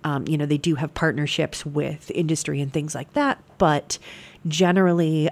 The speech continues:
a big chunk of it is coming from taxpayer funding.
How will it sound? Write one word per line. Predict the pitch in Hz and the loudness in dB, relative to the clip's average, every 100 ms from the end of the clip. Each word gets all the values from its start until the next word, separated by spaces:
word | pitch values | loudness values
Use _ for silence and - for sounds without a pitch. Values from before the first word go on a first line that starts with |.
| - | 0
a | |
big | 165 - 180 160 | -2 2 2 2
chunk | - 185 165 | -2 -2 0
of | 151 | 0
it | |
is | 156 - | -2 -2
coming | - 156 147 | -4 -2 -2
from | - 147 143 147 | -2 -2 -2 -4
taxpayer | 160 156 - - 160 151 143 - - - - | -4 -6 -6 -6 -4 -4 -4 -8 -14 -20 -2
funding. | 349 339 180 156 170 | 2 4 4 2 -2